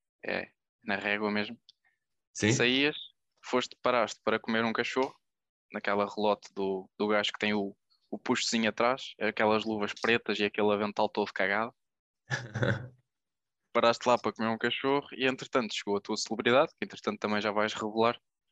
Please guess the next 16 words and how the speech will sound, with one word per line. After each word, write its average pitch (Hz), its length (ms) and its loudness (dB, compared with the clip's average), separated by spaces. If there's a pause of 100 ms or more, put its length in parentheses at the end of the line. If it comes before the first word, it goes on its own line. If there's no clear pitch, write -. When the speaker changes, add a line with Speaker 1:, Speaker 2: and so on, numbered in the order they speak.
(240)
Speaker 2:
Uhum. 117 420 6
Speaker 1:
hum, - 40 -12 (640)
e 127 100 0
foste, 131 760 0
portanto, 127 500 -2
violado. 123 520 4 (720)
Portanto, - 260 -2
ele 107 120 6
arrepanhou-te 113 600 0
a 110 40 2
saia 127 480 0
e 117 80 -10
violou-te 117 440 0
ali, 127 280 2 (340)
enquanto 107 420 -2
o, 110 300 0